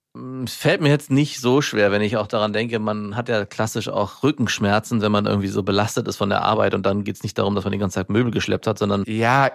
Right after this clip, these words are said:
Speaker 2: okay, okay, okay. Aber von Rückenschmerzen und, äh, davon belastet sein, auch weil man irgendwie auf der Arbeit Stress hat, hin zu,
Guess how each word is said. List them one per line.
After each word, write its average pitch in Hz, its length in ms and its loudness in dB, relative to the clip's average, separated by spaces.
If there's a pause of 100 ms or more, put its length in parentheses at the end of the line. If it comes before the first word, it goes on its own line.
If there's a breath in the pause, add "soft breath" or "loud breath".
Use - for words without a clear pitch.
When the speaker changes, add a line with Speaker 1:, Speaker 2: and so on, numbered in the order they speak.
(120)
Speaker 2:
okay, 123 360 4
okay, 110 300 4
okay. 101 420 -2 (200)
Aber 127 340 6
von 123 200 0
Rückenschmerzen 156 920 0
und, 123 320 -2
äh, 113 140 0
davon 117 560 0 (100)
belastet 117 640 -2
sein, 123 400 0
auch 117 260 0
weil 113 140 4
man 110 160 0
irgendwie 113 240 0
auf 113 160 -2
der - 240 -2
Arbeit 127 500 2
Stress - 380 -2
hat, 143 180 0 (320 loud breath)
hin 135 260 0
zu, 123 300 0